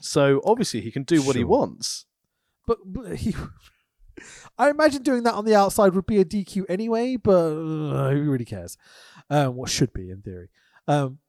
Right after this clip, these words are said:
Speaker 2: but then, so Foley runs down to ringside, obviously is legging it as fast as he fucking can 'cause the spot's happening. He,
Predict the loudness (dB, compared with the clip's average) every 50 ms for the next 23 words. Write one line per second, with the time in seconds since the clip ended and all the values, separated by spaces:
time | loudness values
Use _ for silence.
0 | _ 0 4 4 6 6 4 2 0 -6 0 4 4 4 4 6 8 8 8 8
1 | 6 4 2 0 4 6 6 6 6 4 -2 0 4 4 6 4 4 0 -2 -2
2 | -2 -2 -2 -4 -8 -8 -10 -8 -8 -10 -8 0 0 0 2 2 2 2 0 0
3 | -2 -4 -2 -2 0 0 -2 -4 -6 -8 -8 0 0 2 2 0 -2 -6 -6 0
4 | 0 -2 0 -2 -10 -8 -6 -6 -6 -6 -8 -12 -14 -14 -12 -12 -10 -2 -2 -2
5 | -2 -2 -2 -2 -2 -2 -4 -8 -16 -16 -18 -20 -20 -20 _ _ _ -20 -20 -20
6 | -20 _ _ _ _ _ -2 -2 -2 -2